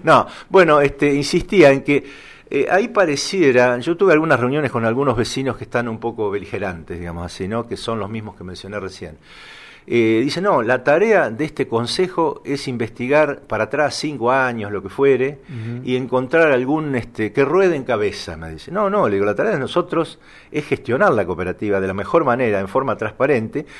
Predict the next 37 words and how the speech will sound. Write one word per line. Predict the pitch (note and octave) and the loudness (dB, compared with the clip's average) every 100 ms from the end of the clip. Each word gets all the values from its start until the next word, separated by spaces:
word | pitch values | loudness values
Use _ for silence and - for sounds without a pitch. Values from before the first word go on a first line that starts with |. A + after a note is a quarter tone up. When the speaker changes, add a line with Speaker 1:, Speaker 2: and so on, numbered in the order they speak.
| - | -14
Speaker 1:
y | C#4 | -4
bueno, | C#4 C3+ | 0 0
si | - A#2 | -2 -4
surge | - A3 - - G2+ - - - | -2 0 -2 -2 -4 -6 -20 -8
alguna | G#2+ B2 D3 F3+ D3 A#2 F#2+ | -2 -2 -2 -2 0 0 -4
alteridad, | G#2 B2 A#2 C3 F3 D#3+ | -4 -4 -2 2 4 6
alguna | B2+ C3+ B2+ A2 F#2 - - | 4 0 0 0 -2 -8 -14
cuestión | - A2+ - E3 C#3 | -6 -6 -2 -2 -2
que | A2+ | -6
merezca, | G#2+ A#2+ D3+ D3+ - G2 D#2+ - - - - | -4 -2 -2 -4 -2 -2 -4 -14 -20 -20 -10
eh, | F#2+ F#2+ F2 F2 E2 | -6 -4 -4 -8 -10
tener | - A2+ C#3+ | -6 -2 0
algún | A#2+ B2+ | 0 0
tipo | A#2+ G#2 | -4 -2
de | A2 | -2
denuncia, | C3+ A3+ - | -2 -4 -2
lo | A2 | 0
vamos | A2 G2+ | 0 -2
a | |
hacer, | A2+ - F3+ B2 | -4 4 4 4
pero | G#2+ G#2+ | 0 -2
nuestra | A2+ C3+ B2+ | -2 -4 -4
tarea | A2+ D#3+ G3+ | -2 -2 -2
no | E3+ | -2
es | E3 | -2
la | G#2 | -2
de | |
investigadores | F#2+ F#2 - F#2+ G2 F#2+ | -4 -8 -8 -6 -4 -6
privados, | G2 F#2 F2 D#2+ D2+ D2+ _ - - - | -8 -6 -4 -6 -10 -14 _ -20 -20 -16
ni | G2 G2+ | -12 -10
de | |
casa | G2 A#2 - | -8 -8 -6
de | F#2 | -8
brujas. | F2+ F2 - D#2 D#2+ | -6 -8 -10 -16 -10
Nuestra | G#2+ C#3 - | -4 -2 2
tarea | C#3+ F3+ A3+ G#3+ - - - - | 4 4 4 2 -6 -20 -20 -4
es | C3 G#2 - | -2 -2 -6